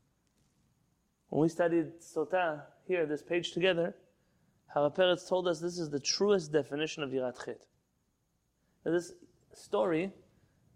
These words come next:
will not be warmly received by those who did not internalize last week's shiur, la-, Tuesday night shiur.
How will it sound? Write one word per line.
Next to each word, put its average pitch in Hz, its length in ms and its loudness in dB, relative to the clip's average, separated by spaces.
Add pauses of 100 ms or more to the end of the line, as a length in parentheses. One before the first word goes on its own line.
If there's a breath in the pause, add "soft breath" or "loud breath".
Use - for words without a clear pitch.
(1160)
will 165 200 4
not 185 300 4
be 175 120 2
warmly 170 520 2
received 156 600 -2 (880)
by 156 140 4
those 180 340 2
who 160 80 -4
did 147 200 -2
not 160 140 0
internalize 156 640 -4
last 143 360 0
week's 139 220 -2
shiur, 127 240 -2 (600)
la-, 139 200 2
Tuesday 147 380 2
night 135 180 -2
shiur. 110 260 -12